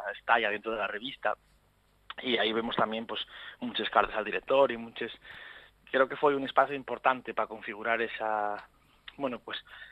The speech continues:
esa nueva manera de ver a, a la lengua asturiana, publicándose de algunos artículos con el asturiano como lengua vehicular, fuera de lo que lle la sección del Concello Bable, hubo, bueno,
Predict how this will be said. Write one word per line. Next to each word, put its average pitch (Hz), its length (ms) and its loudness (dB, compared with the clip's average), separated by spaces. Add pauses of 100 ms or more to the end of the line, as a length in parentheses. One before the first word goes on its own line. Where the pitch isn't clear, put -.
esa 120 160 -4
nueva 123 280 4
manera 120 320 6
de 110 100 4
ver 113 200 2
a, 104 340 8
a 104 60 -4
la 104 100 -10
lengua 107 260 -12
asturiana, 107 480 -2 (300)
publicándose 107 500 -4
de 113 60 2
algunos 104 260 0
artículos 104 560 -6
con 104 140 0
el 101 60 2
asturiano 104 280 -2
como 104 260 -4
lengua 104 220 0
vehicular, 110 460 4 (240)
fuera 113 200 8
de 110 80 4
lo 107 120 2
que 107 160 -4
lle 104 300 2 (340)
la 110 140 -2
sección 107 340 -8
del 104 80 -12
Concello 107 340 -2
Bable, 135 340 6
hubo, 113 280 2
bueno, 175 240 -6